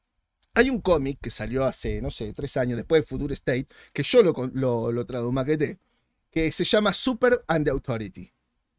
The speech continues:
¿Está bien? Es cuando más o menos Superman está pensando en irse, o, bah,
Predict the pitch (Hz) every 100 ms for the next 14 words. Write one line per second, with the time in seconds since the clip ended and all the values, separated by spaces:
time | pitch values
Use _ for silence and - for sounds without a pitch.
0 | _ - - _ _ - - 180 214 240
1 | - 226 208 202 226 233 220 220 233 202
2 | - 277 233 220 220 233 - - 165 -
3 | 214 208 208 196 - 247 226 208 214 -
4 | 165 170 220 202 - 147 - -